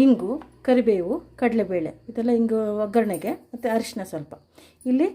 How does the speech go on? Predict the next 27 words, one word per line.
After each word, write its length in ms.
ಸಾಂಬಾರು 420
ಪೌಡ್ರ್ 340
ತೊಗೊಂಡಿದ್ದೀನಿ 500
ನಾನು, 180
ಸಾಂಬಾರು 360
ಪೌಡ್ರ್ 320
ಬೇಕಿದ್ದಕ್ಕೆ. 460
ಮತ್ತು 180
ನಾವು 180
ಯಾವತ್ತೂ 340
ಬೆಲ್ಲ 180
ಹಾಕಿ 280
ಮಾಡೋದಿಲ್ಲಲ್ಲ 480
ಸಾಮಾನ್ಯಕ್ಕೆ, 560
ಇದಕ್ಕೆ 300
ಬೆಲ್ಲ 180
ಹಾಕಿ 260
ಮಾಡೋದು, 280
ಇದೇ 160
ಇದರಲ್ಲಿ 360
ವಿಶೇಷತೆ. 480
ಮತ್ತು 140
ರುಚಿಗೆ 360
ತಕ್ಕಷ್ಟು 420
ಉಪ್ಪು, 240
ಖಾರಕ್ಕೆ 480
ಖಾರದ 260